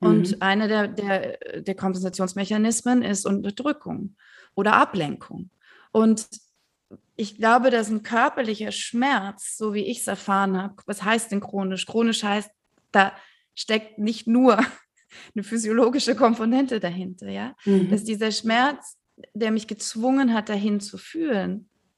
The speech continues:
Speaker 1: und zwar auch an mein inneres Kind zu fühlen und emo-, emotional healing zu machen, was ich lange abgelehnt habe, ähm, dazu beigetragen hat,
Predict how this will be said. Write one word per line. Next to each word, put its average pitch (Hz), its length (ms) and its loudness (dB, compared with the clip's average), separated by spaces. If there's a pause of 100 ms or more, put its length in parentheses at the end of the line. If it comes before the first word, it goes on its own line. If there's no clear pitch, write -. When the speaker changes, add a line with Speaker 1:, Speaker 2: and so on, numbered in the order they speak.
(420)
Speaker 1:
und 214 100 0
zwar 208 220 2
auch 220 120 4
an 214 160 2
mein 196 160 2
inneres 196 360 0
Kind 254 220 -2
zu 233 100 -10
fühlen 190 360 -2
und 185 120 -2
emo-, 196 520 0
emotional 202 480 -2
healing 185 260 0
zu 185 100 -10
machen, 180 240 -4
was 175 120 -4
ich 180 120 -10
lange 190 300 2
abgelehnt 185 480 -8
habe, - 160 -10 (160)
ähm, 190 320 -2 (480)
dazu 202 260 -2
beigetragen 214 760 2
hat, 202 160 -2